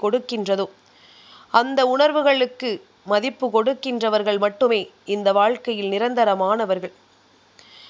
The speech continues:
அவர்கள் மட்டுமே இந்த வாழ்க்கையில் உண்மையானவர்கள் என்பதனை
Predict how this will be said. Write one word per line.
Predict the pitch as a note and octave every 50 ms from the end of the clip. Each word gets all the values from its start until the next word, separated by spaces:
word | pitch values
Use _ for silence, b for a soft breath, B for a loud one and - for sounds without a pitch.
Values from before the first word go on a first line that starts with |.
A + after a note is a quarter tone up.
| B B
அவர்கள் | - A#3 A#3+ B3+ B3+ B3 B3 A#3+ A#3 A#3+
மட்டுமே | B3 A#3+ - D4+ C#4+ C#4 C4+ A#3+ A3 B B B B B B B G#3+ G#3
இந்த | G#3+ G#3 G3+ G3+
வாழ்க்கையில் | G3 G#3 G#3+ A#3 C4 C4 - - B3 A#3 A3+ G#3+ F#3+ - - _ F#3+ G#3
உண்மையானவர்கள் | A3 B3 C4 C4+ B3+ A#3+ A#3 A#3 B3+ C4+ C4+ B3+ A#3 A3+ G#3+ A3+ G#3+ G#3 G3 G3
என்பதனை | G3+ G3+ G3+ G3 G3 F#3+ F#3+